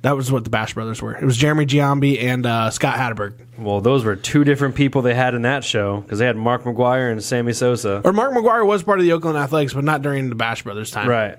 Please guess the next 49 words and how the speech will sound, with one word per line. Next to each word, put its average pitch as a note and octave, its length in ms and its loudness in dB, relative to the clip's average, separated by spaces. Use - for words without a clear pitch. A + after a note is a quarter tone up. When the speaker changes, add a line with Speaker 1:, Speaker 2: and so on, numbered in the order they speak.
Speaker 1:
Yeah. A2+ 180 -4
Speaker 2:
I A#2+ 60 -2
remember C3 300 0
who, D3+ 280 -2
uh, A#2 380 2
whoever A#2+ 340 2
was, G#2 440 0
I G#2+ 120 -4
think. G2 280 -4
Either D#3+ 220 4
way. G2 240 0
Speaker 1:
Yeah, E3 80 4
yeah, D#3+ 280 0
yeah, A#2 260 -4
yeah. C3 180 -4
But F3 80 4
no, G3+ 160 2
Long F#3 240 2
Gone F3 220 2
Summer, F3+ 260 2
though, B2 220 -4
was D#3 100 4
about D3+ 240 2
when D3+ 240 0
Mark D3 180 0
McGwire C#3+ 380 2
was C3+ 120 2
with - 360 -8
Cardinals, B2+ 400 -2
Speaker 2:
Mm-hmm. A#2 480 -2
Speaker 1:
Sammy C3+ 240 2
Sosa C3 280 0
with B2+ 200 0
Cubs, C#3+ 320 0
and B2 100 0
it C#3 60 4
was C3 180 2
every A#2 300 0
day. D#3+ 120 2
Those C3 200 -4
guys C3 200 0
were A#2 60 -2
just A#2+ 160 -2
going A#2+ 220 2
back A2 240 -2
and C#3 100 2
forth, D3+ 220 0
hitting C3+ 220 -4
homers D3 920 0